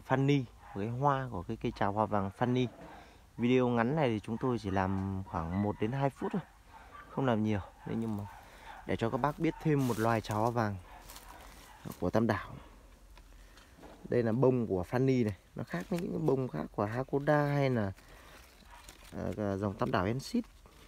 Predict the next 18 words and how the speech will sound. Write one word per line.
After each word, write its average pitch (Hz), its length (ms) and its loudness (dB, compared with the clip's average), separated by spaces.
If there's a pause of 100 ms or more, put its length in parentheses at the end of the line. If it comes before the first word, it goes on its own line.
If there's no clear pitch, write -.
(760)
Đó, 127 60 -6 (100)
bông 143 280 4
là 120 60 4
hình 107 180 2 (100)
chuông, 147 260 4 (1000)
cánh 139 200 2
xếp. - 260 4 (1200)
Đó. 101 140 -2 (1200)
Đối 143 160 6
với 196 80 -2
tiêu 202 200 8
chuẩn 113 180 6
hoa 151 240 4
thì 127 100 -2
tầm 117 320 4
như 135 100 4
thế 147 100 2
này, 127 140 2